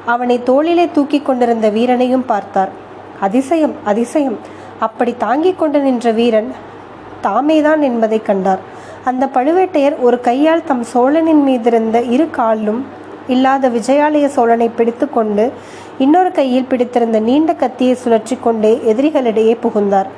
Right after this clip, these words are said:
அவர்கள் இருவரும் போன இடமெல்லாம் பாண்டிய வீரர்கள் தலையில் தலைகள் தரையில் விரு-, உருண்டு விழுந்தன. போர் நிலைமை அடியோடு மாறிவிட்டது.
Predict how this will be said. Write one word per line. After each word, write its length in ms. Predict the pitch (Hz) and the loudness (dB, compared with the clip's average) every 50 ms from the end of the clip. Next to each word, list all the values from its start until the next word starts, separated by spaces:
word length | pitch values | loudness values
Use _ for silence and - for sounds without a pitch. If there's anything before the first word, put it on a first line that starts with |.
| - - - - - - - - | -18 -18 -18 -18 -18 -18 -8 -4
அவர்கள் 360 | 240 254 262 277 262 262 269 | -2 -2 -2 0 0 0 0
இருவரும் 560 | 240 240 254 277 349 359 370 359 370 381 370 | 0 2 2 2 2 2 2 2 0 0 0
போன 260 | 370 320 285 262 254 254 | 0 2 2 2 2 0
இடமெல்லாம் 680 | 240 226 233 240 254 254 247 240 226 220 233 254 - | 0 0 0 0 0 0 2 2 2 0 0 -2 -2
பாண்டிய 420 | - 233 220 247 294 294 320 302 262 | -2 0 0 0 0 2 2 2 2
வீரர்கள் 500 | 247 233 226 220 220 - 233 220 214 214 | 2 0 0 0 0 0 0 0 0 0
தலையில் 460 | - 220 208 214 214 214 214 220 - - - - - - - - - - - - - - - - - - - - - - - - - - - | 0 0 2 2 2 2 0 0 -2 -8 -12 -16 -18 -18 -18 -18 -18 -18 -18 -18 -20 -20 -20 -20 -20 -20 -20 -20 -20 -20 -18 -18 -18 -14 -6
தலைகள் 520 | - 254 226 233 262 302 294 311 294 285 - | -4 -2 0 0 0 0 0 -2 -2 -2 -2
தரையில் 520 | - 220 208 226 247 254 269 285 294 285 262 | -2 0 0 0 0 0 0 0 0 -2 -2
விரு-, 240 | 220 220 214 233 233 - - | -2 -2 0 0 -2 -2 -2
உருண்டு 380 | - 247 240 262 262 247 - 262 | 0 0 2 2 2 2 2 2
விழுந்தன. 480 | 233 214 208 202 202 196 196 190 190 - - - - - - - - - - - - - - - | 2 0 0 0 0 0 0 0 0 -2 -4 -10 -18 -18 -20 -20 -20 -20 -20 -20 -20 -20 -4 0
போர் 260 | 285 294 320 370 370 | 2 4 4 4 2
நிலைமை 360 | 359 339 302 269 262 262 269 | 2 2 2 2 2 2 2
அடியோடு 440 | 262 233 208 226 247 269 285 285 285 | 2 0 0 2 2 2 2 2 2
மாறிவிட்டது. 640 | 247 240 214 202 214 202 196 208 - 185 175 196 | 2 2 0 0 0 -2 -2 -2 -2 -2 -2 -2